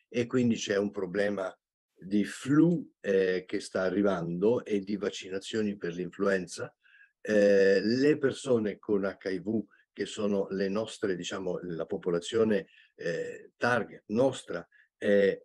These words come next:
probabilmente maggiormente, eh, esposta a, a, a questo tipo di patologie,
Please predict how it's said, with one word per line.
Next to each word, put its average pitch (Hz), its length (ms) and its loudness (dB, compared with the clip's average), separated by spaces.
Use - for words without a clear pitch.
probabilmente 110 960 2
maggiormente, 107 1200 -2
eh, 90 420 0
esposta - 920 0
a, - 880 -12
a, - 340 -12
a 95 140 -8
questo 107 260 -4
tipo 107 200 -4
di 107 140 -2
patologie, 127 640 -2